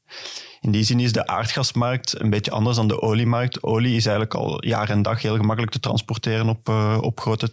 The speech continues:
eh, schepen. Daar heb je dus echt een wereldmarkt. Waar dat bij aardgas heb je een soort regionale markt die dan nog zijdelings gekoppeld is aan de wereldmarkt via die L N G-schepen dan.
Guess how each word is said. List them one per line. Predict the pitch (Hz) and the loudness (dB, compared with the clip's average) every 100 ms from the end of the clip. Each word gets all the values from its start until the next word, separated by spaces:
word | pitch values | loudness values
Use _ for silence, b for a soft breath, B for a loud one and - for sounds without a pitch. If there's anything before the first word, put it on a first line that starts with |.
| - | -2
eh, | 139 - - - | -2 -2 -2 -2
schepen. | - - 113 127 135 _ _ _ _ - - _ - | -2 -2 -2 -2 -6 _ _ _ _ -20 -20 _ -4
Daar | 117 120 | 0 0
heb | 110 | 2
je | |
dus | 107 | 0
echt | - 113 | 0 0
een | 110 | 2
wereldmarkt. | 107 110 120 - 131 135 139 - B B B B | 2 2 0 0 0 0 -4 -10 B B B B
Waar | - | -4
dat | 104 101 | 0 0
bij | 101 | 0
aardgas | - - 110 127 - | -2 -2 -2 0 0
heb | - | 0
je | 110 | 0
een | |
soort | - 113 104 - - | 0 0 -2 -4 -8
regionale | - 117 117 123 113 117 113 | -6 -2 0 2 2 2 2
markt | 117 113 110 | 2 0 0
die | 113 | 0
dan | 110 | 2
nog | 113 110 - - | 2 0 -4 -6
zijdelings | - 113 110 113 110 | -2 0 2 2 2
gekoppeld | 110 110 113 113 | 0 -2 0 0
is | 113 - - | 0 -2 -4
aan | - 117 | -2 2
de | 196 | 4
wereldmarkt | 104 110 110 113 110 107 | 4 2 0 0 0 0
via | - 110 | 0 0
die | 113 - - | 0 0 0
L | 110 | 0
N | 110 | 2
G-schepen | 110 107 117 - 120 - 120 | 2 0 0 -2 -4 -4 -4
dan. | 117 113 | -4 -4